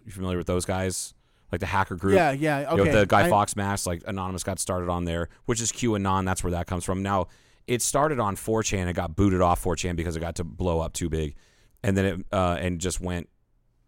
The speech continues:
Speaker 1: a-, and went crazy on another, on, I, f-, I, uh, I can't, I
Speaker 2: Is
Speaker 1: my
Speaker 2: that what
Speaker 1: a-
Speaker 2: QAnon is?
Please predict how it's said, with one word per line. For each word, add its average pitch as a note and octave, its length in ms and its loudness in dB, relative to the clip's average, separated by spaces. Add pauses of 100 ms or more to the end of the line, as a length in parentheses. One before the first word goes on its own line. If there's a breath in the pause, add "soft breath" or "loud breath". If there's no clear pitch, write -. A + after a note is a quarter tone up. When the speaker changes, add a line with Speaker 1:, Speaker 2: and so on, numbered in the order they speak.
(140)
Speaker 1:
a-, F#2+ 220 -8
and F#2 240 -6
went F2+ 220 -6
crazy F2+ 640 -2
on E2+ 340 -4
another, E2+ 420 -4
on, E2 380 -6
I, E2 60 -6
f-, - 200 -10
I, F2 100 -6 (280)
uh, F#2 160 -4
I G2 100 -8
can't, A#2 220 -6
I A2+ 60 0
Speaker 2:
Is C#3 120 -2
Speaker 1:
my E3+ 100 2
Speaker 2:
that G3 80 2
what - 80 0
Speaker 1:
a- B2 40 -2
Speaker 2:
QAnon A#3 600 -4
is? - 180 -10